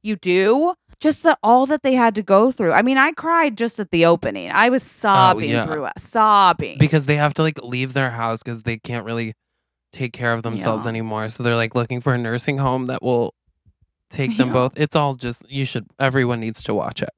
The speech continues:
Speaker 1: You need to watch it, especially if you just wanna feel what love is, you know, and just remember
Speaker 2: Yeah.
Speaker 1: what it could be like.
Speaker 2: I'm assuming
Speaker 1: And
Speaker 2: that's
Speaker 1: that's
Speaker 2: what it might be like.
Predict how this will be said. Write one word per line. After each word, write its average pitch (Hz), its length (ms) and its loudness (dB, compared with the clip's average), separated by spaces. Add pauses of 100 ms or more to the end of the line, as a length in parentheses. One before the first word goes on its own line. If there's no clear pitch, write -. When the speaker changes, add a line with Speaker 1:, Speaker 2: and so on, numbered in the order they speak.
Speaker 1:
You 240 180 0
need 269 220 4
to 262 100 6
watch 170 280 2
it, 165 120 -8
especially 269 340 -2
if 233 100 -6
you 220 120 -2
just 196 180 -6
wanna 175 240 2
feel 165 460 2
what 160 160 2
love 147 320 0
is, 92 380 -10
you 175 180 0
know, 160 380 2
and 170 160 -2
just 165 200 -4
remember 147 720 -2
Speaker 2:
Yeah. 127 240 0
Speaker 1:
what 165 140 6
it 147 140 -2
could 180 220 0
be 156 200 -2
like. 135 220 2
Speaker 2:
I'm 139 160 4
assuming 139 360 2
Speaker 1:
And 120 60 4
Speaker 2:
that's 180 260 4
Speaker 1:
that's - 60 -10
Speaker 2:
what 113 120 0
it 104 60 -6
might 107 220 -10
be 92 100 -6
like. 60 360 -12